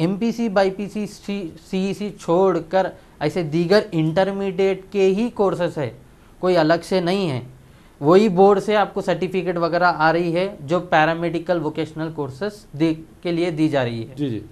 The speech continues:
Speaker 1: वो है मेडिकल लैब टेक्नीशियन, फिजियोथेरेपी और नर्सिंग। ये पैरामेडिकल वोकेशनल करने के बाद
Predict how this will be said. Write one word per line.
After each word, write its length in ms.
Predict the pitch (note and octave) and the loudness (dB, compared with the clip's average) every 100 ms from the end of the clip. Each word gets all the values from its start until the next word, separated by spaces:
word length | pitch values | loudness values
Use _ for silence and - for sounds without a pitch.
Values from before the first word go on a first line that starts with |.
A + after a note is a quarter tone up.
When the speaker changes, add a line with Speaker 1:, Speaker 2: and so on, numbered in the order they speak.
| - - - - - | -20 -20 -20 -18 0
Speaker 1:
वो 160 | E3 F#3 | 6 8
है 260 | F3+ F#3+ | 10 8
मेडिकल 400 | F#3 D3+ D#3 F3 | 6 0 0 2
लैब 140 | E3+ E3 | 4 2
टेक्नीशियन, 460 | F3 E3+ E3+ F3+ | -2 -6 -6 -8
फिजियोथेरेपी 600 | F3 D#3+ E3 E3 D#3+ E3+ | -6 -4 -4 -2 -4 -2
और 100 | E3+ | -2
नर्सिंग। 540 | C#3 C#3 C3 A#2+ A2+ D3 | -2 -4 -6 -10 -10 -12
ये 60 | |
पैरामेडिकल 680 | D3 D3+ D#3 F3 F3+ F3 F#3 | -2 0 2 0 -4 -2 -2
वोकेशनल 600 | D#3+ D#3 E3+ - E3 F3+ | -2 -6 -8 -6 -4 -4
करने 400 | D#3+ D3+ D#3+ F3 | -2 -4 -2 -4
के 200 | E3 D#3 | -4 -4
बाद 300 | C3 C3+ B2+ | -2 -2 -4